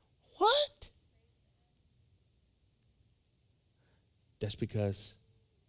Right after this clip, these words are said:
as Jacob said, "This is a mighty place."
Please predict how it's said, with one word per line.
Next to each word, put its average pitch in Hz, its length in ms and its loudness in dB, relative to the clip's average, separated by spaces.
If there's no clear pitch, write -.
as - 500 4
Jacob 120 400 4
said, 98 360 -2
"This - 180 6
is 104 80 2
a 95 60 0
mighty 87 340 -6
place." 95 540 -14